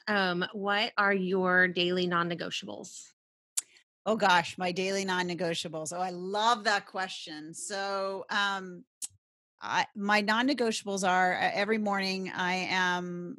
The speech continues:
Speaker 2: I have a business meeting with God. I sit down and I connect with him, uh, get my priorities right, make sure that I'm doing the deepest service that I can possibly do in my world and, um, getting filled back up 'cause you can't pour from an empty cup.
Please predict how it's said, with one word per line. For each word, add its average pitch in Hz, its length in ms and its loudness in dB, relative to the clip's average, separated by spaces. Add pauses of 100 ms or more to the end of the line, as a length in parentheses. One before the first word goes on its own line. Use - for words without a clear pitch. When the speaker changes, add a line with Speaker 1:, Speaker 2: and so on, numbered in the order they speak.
(100)
Speaker 2:
I 185 140 -4
have 175 140 -4
a 180 80 -2
business 190 360 0
meeting 196 220 -2
with 196 160 0
God. 175 360 4
I 185 80 -2
sit 185 200 -4
down 180 320 2
and 180 140 -2
I 175 340 0
connect 180 400 -2
with 180 180 -4
him, 202 460 -4 (720)
uh, 180 180 4
get 185 200 2
my 202 100 4
priorities 180 600 2
right, 175 260 0
make 170 140 -6
sure 180 260 -2
that 175 100 -2
I'm 175 260 -2
doing 175 440 -6
the 180 100 -4
deepest 190 840 -2
service 175 360 0
that 175 120 -4
I 175 80 0
can 170 160 -10
possibly 170 440 -4
do 165 300 -6
in 165 340 -6
my 165 280 -4
world 165 560 -4 (120)
and, 170 540 -6 (100)
um, 165 320 -4
getting 175 220 -6
filled 170 380 -6
back 160 220 2
up 196 200 2
'cause - 180 -10
you 202 140 -2
can't - 140 -4 (100)
pour 175 160 -2
from 175 160 -10
an 170 100 -6
empty 170 220 -8
cup. 226 280 0